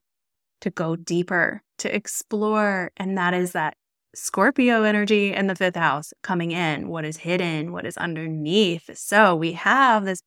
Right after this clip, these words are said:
beautiful marriage of the bright and the colorful and the creative and the artistic meeting with the deeper levels of transformation, the deeper levels of healing.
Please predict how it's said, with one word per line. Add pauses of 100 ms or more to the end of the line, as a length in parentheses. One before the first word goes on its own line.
beautiful
marriage
of (520)
the (100)
bright (160)
and
the
colorful
and
the
creative
and
the
artistic (180)
meeting (1400)
with (540)
the (100)
deeper
levels (100)
of (120)
transformation, (220)
the
deeper
levels
of
healing.